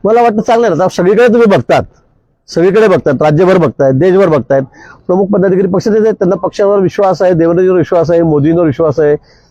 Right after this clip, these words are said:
पक्षाच्या ध्येयधोरणावर विश्वास आहे आणि म्हणून ते पक्षामध्ये येत आहेत.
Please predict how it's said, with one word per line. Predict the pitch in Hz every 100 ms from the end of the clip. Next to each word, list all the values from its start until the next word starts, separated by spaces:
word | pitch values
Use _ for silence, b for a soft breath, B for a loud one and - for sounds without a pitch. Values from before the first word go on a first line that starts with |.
| b _ -
पक्षाच्या | - 165 160
ध्येयधोरणावर | 139 139 175 185 180
विश्वास | 147 165
आहे | 151
आणि | 180
म्हणून | 196 190
ते | 190
पक्षामध्ये | 196 - 220 220
येत | 220 190
आहेत. | 208